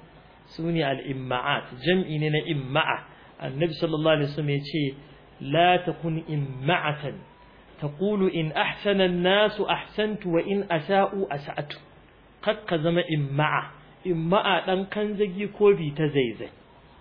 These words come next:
Ɗan kanzagi ko bi ta zaizai. Ka ce in mutane sun kyautata, ni ma sai in kyautata, in sun lalace,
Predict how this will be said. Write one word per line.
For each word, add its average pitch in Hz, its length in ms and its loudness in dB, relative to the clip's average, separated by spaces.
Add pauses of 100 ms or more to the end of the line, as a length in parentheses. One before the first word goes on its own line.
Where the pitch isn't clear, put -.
(1080)
Ɗan 165 220 -2
kanzagi 170 600 -2
ko 180 200 2
bi 147 180 -4
ta 147 160 0
zaizai. 123 420 -2 (520)
Ka 131 100 -10
ce - 180 -6
in 165 60 -4
mutane 165 540 -2
sun 170 140 -4
kyautata, 180 460 -2
ni 180 140 0
ma 180 160 2
sai 175 140 0
in 151 140 -4
kyautata, 147 420 -2
in 165 100 -6
sun 170 180 -4
lalace, 175 400 4